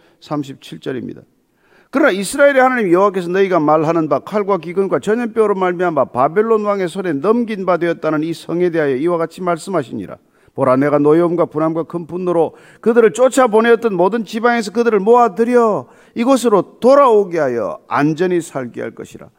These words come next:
아직 함락도 되지 않았어요. 예루살렘 아직까지 멸망하지 않았습니다. 그럼에도 불구하고 너희들이 돌이키지 않으면 심판의 길로 너희들이 떨어지게 될 것이고, 그러면 그게 끝이냐?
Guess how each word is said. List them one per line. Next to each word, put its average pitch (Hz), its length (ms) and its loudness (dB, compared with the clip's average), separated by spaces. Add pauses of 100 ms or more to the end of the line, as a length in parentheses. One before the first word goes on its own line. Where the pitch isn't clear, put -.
(240)
아직 277 300 0
함락도 233 640 -6
되지 196 240 -8
않았어요. 110 600 -10 (760)
예루살렘 226 480 2
아직까지 233 400 -2 (360)
멸망하지 208 580 -4
않았습니다. 113 520 -10 (1040)
그럼에도 294 400 2
불구하고 214 540 0
너희들이 214 420 -2
돌이키지 208 460 -4
않으면 220 360 -4
심판의 202 580 -8
길로 208 260 -8
너희들이 180 380 -6
떨어지게 214 400 -2
될 123 140 -6
것이고, 120 500 -14 (460)
그러면 262 460 -2 (220)
그게 254 220 -2
끝이냐? 254 760 -4